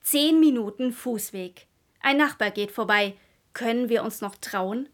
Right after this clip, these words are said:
frage ich ihn, „oder werden wir gleich pitschnass?“ Er lächelt. „Keine Sorge. Er, der Nachbar zeigt wirklich wahr mit dem Finger in den Himmel, er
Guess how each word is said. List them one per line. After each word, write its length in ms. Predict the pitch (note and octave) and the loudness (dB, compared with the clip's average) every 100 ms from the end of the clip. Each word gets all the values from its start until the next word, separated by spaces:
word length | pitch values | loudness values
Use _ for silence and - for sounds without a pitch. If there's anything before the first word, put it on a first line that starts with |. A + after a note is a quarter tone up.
| _ | _
frage 420 | - - A#3 A#3 | -10 2 2 2
ich 140 | A#3+ - | -2 0
ihn, 240 | C4+ D4 - - | 2 2 0 4
„oder 340 | C4 C#4+ E4+ | 6 8 6
werden 280 | B3+ A#3 C#4 | 6 4 2
wir 100 | A#3 | 0
gleich 420 | A#3 G#3+ A#3 - | 2 0 0 -6
pitschnass?“ 680 | - B3 - - F#3 - - _ _ _ _ | -8 -8 -6 -6 -6 -8 -16 _ _ _ _
Er 180 | C4+ B3 | 2 4
lächelt. 440 | G3 - F3+ - _ _ - | 0 -6 -12 -12 _ _ -6
„Keine 380 | A3+ B3 D4 | 0 2 2
Sorge. 500 | D4+ A#3+ F#3+ F#3 F3+ F#3 _ _ | 2 2 0 -2 -8 -10 _ _
Er, 420 | - C#4 G3 E3+ - _ _ - | 4 6 6 0 -10 _ _ 0
der 120 | A#3 | 2
Nachbar 440 | A#3+ F4 - C#4+ | 4 2 2 0
zeigt 380 | C#4 D4 C#4 G#3+ | 2 2 0 0
wirklich 400 | A#3 G#4+ G#4 F#4 | 2 2 0 0
wahr 320 | D4 F4 C4 E4 - | 4 4 4 0 -4
mit 240 | - E4+ G#4 | 0 0 2
dem 140 | G4+ | 0
Finger 440 | F#4+ F4+ D4+ D#4 - | 2 2 4 4 4
in 100 | E4+ | 4
den 160 | F#4+ | 6
Himmel, 400 | D#4 C4+ B3+ D4+ D#4+ _ _ _ | 6 6 4 4 0 _ _ _
er 340 | B3+ B3 B3+ | 4 6 4